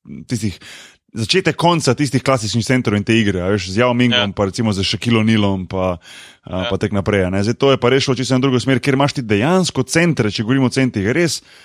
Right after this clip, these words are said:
Speaker 1: samo za shot blockerje, skakalce, pa za kame-, kamenjarje iz penalov. A veš, kaj mislim?
Speaker 2: <laughs>
Speaker 1: Mislim, <laughs> to je zdaj že kar nekako postalo pravilo skoraj, a veš, mislim,
Speaker 2: Ja.
Speaker 1: že kar malo, a ne, ehm,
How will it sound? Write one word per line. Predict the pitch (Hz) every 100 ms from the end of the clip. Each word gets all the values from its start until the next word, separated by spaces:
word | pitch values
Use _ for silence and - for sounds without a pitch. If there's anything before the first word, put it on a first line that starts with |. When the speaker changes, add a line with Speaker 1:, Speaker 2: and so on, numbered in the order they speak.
| _
Speaker 1:
samo | - 117 151
za | 165 127
shot | 107 - 165
blockerje, | 139 160 156 127 117
skakalce, | 123 - 151 156 131
pa | 117 123
za | 107
kame-, | 113 135 131 120
kamenjarje | 143 135 120 113 107
iz | 101
penalov. | - 113 107 85 82
A |
veš, | 107 143
kaj | 113
mislim? | 104 92 82 - -
Speaker 2:
<laughs> | 143 131
Speaker 1:
Mislim, | 123 156 147 143
<laughs> | 165 190
to | -
je | 165
zdaj | 156
že | 143
kar | 160 165
nekako | 160 131
postalo | 151 170
pravilo | 147 - 131 165 170 113
skoraj, | - 113 95
a | 104
veš, | 151 127 123
mislim, | 123 113 107
Speaker 2:
Ja. | 107
Speaker 1:
že | 110
kar | 139
malo, | 139 135 123 - - - - _ -
a | 107
ne, | 123 127 110
ehm, | - 101 101 101 101 101